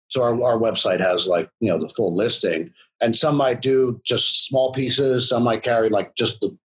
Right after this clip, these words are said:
ju-, big giant pieces. So it's a, it's a range. I mean, with my work, you can spend three hundred dollars or, you know, a hundred and fifty thousand.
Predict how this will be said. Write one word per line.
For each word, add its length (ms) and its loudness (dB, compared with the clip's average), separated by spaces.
ju-, 340 -2
big 220 -2
giant 380 0
pieces. 540 0
So 200 0
it's 120 0
a, 220 -4
it's 160 0
a 40 0
range. 380 -2
I 60 0
mean, 320 0
with 160 -2
my 140 0
work, 260 2
you 100 -2
can 100 0
spend 260 0
three 140 0
hundred 220 0
dollars 360 2
or, 320 0
you 100 0
know, 100 4
a 40 2
hundred 300 0
and 100 -2
fifty 260 -2
thousand. 400 -2